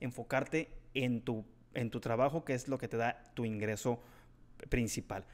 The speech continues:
Vamos a abundar acerca de esto. Hablábamos de acerca del lugareño confiable. Bueno, primero que nada, tienes que estar entrevistando gente. Probablemente no la necesites de tiempo completo.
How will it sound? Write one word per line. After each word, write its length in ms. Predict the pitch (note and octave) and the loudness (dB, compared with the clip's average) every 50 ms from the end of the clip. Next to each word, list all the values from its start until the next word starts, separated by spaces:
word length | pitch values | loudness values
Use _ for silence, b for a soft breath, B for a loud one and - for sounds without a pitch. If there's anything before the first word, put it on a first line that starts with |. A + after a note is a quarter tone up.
| B B B B B B B B B - | B B B B B B B B B 4
Vamos 240 | - F#3+ A3+ A#3+ A3+ | 6 8 8 8 8
a 20 | G3+ | 8
abundar 300 | F3+ F#3 F3 F#3 F#3 F3+ | 8 8 8 8 8 8
acerca 340 | - F#3+ F3 - - E3+ | 6 4 2 4 4 6
de 100 | D3+ C3+ | 6 6
esto. 240 | B2+ A#2+ - - - - - - - - b b b b b b b - | 4 2 0 -4 -8 -10 -12 -16 -18 -18 b b b b b b b -2
Hablábamos 480 | - D3 F3 A3 A#3+ C4+ C4 B3+ B3 G#3 | 2 6 8 10 10 10 10 8 8 6
de 80 | G3+ | 6
acerca 280 | E3+ F3+ F#3 F#3 - G#3 | 4 4 2 4 4 4
del 100 | F#3+ E3+ | 6 6
lugareño 480 | D#3 C#3+ C3 C#3 C#3 D3 E3 F3+ F#3 | 6 6 6 6 6 6 4 2 0
confiable. 540 | - D#3 C#3 C3+ - C#3+ C3+ B2+ B2+ B2 A#2 | 2 0 0 0 2 2 2 2 2 2 0
Bueno, 280 | A#2 B2+ C#3+ B2+ G2+ E2+ - - - - - - - - - - - - - - | 0 2 2 2 2 0 -4 -12 -16 -16 -18 -20 -20 -20 -20 -20 -18 -18 -8 0
primero 300 | - E3 G3 A#3+ C#4 C#4 | 2 6 10 10 10 10
que 80 | - F3+ | 8 6
nada, 460 | F3 F3 F3 F#3 F#3+ - - - - | 6 8 8 8 8 6 4 0 2
tienes 180 | - F#3+ G#3 G3 | 4 4 4 4
que 80 | - F#3+ | 2 2
estar 200 | - - E3 E3+ | 2 4 4 4
entrevistando 560 | E3+ - D3 C3+ C3 B2+ - C#3+ C#3+ C#3+ C#3 | 4 4 4 4 2 4 4 4 4 4 4
gente. 500 | - - E3 D#3+ D#3+ C#3+ D3+ E3+ E3+ - | 2 2 4 4 4 4 4 2 2 0
Probablemente 680 | - - - D#3 F3 G3+ A#3 A3+ G#3 G3+ G3 F#3+ F#3+ | 0 4 6 8 10 10 8 8 6 4 2 0 0
no 120 | E3+ F3 | 0 2
la 100 | E3+ F3 | 2 2
necesites 500 | E3 D#3 C3+ C#3 C3 - C#3+ C3 - D#3 | 2 2 0 0 -2 -2 -2 0 2 2
de 100 | C3 B2+ | 4 2
tiempo 360 | A#2+ - A#2+ A2+ G#2+ - A2 - | 2 2 0 0 2 2 2 2
completo. 560 | C#3 C3+ B2 - D#3 D#3+ D#3+ - C3 A2 | 2 4 6 8 8 8 8 8 4 0